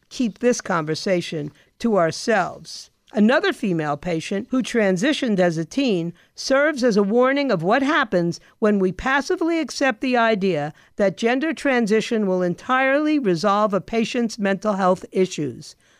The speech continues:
The client is now twenty-three and rarely leaves the house, spends most of the day in bed playing video games, and envisions no path to working or functioning in the outside world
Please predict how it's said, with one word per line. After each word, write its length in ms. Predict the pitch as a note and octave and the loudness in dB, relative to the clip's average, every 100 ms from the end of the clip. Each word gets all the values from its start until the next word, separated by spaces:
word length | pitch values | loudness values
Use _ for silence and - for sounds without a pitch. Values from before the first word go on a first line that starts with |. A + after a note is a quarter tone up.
| - | -12
The 80 | E3 | -10
client 580 | - A#3+ B3 D4+ G4 - _ _ - | -2 0 2 0 -2 -8 _ _ -6
is 160 | D#3+ | -2
now 200 | G#3+ G3+ | 0 0
twenty-three 880 | G3 - C4+ E4 D4 A3+ G3 F3 F#3 _ _ _ G#3 | -2 0 2 2 0 0 2 2 -2 _ _ _ 0
and 340 | G3+ F#3 F#3+ | 0 2 2
rarely 460 | B3+ D#4 D4+ G#3 F3 | 4 4 2 0 0
leaves 300 | F#3 F3+ G3+ | 0 0 -2
the 100 | F3 | -2
house, 500 | G3 D#3 F#3 - - _ _ - | -2 -4 -8 -16 -18 _ _ -20
spends 420 | - A#3 G3 F3+ | -2 2 2 0
most 380 | F#3+ B3 B3 D#4+ | 2 2 0 -2
of 80 | |
the 100 | C#4+ | -2
day 300 | B3 B3+ B3 | 0 2 4
in 160 | A#3+ F#3+ | 2 0
bed 320 | G3 F3+ F3 | 2 2 0
playing 400 | - G#3+ C#4+ C#4 | -2 0 2 4
video 380 | A3 G#3 F3 D#3+ | 2 2 2 0
games, 500 | D#3 D3+ D3+ D#3+ - _ _ - | -2 -2 -2 -4 -8 _ _ -2
and 180 | A3+ | 2
envisions 680 | G#3 G3 G3 G3 F#3 F3+ D#3 | 4 2 2 2 2 -2 0
no 320 | F#3+ A3+ D4 | 2 4 4
path 480 | - B3 D#3 D#3+ - - _ _ | 2 0 0 0 -6 -18 _ _
to 100 | A#3 | 2
working 560 | F3+ G3+ A#3 D#4 C#4+ C#4+ | 4 4 2 0 -2 0
or 160 | A3 F3+ | 2 2
functioning 600 | - B3 B3+ C#4+ C4 C4 | 2 0 0 0 0 0
in 140 | F3+ | 0
the 140 | E3+ F3 | -2 0
outside 640 | A3 B3 - C4 A#3+ A#3 | 0 0 0 0 2 2
world 480 | F#3+ F3+ D3+ D3 D3+ | 2 2 2 0 -4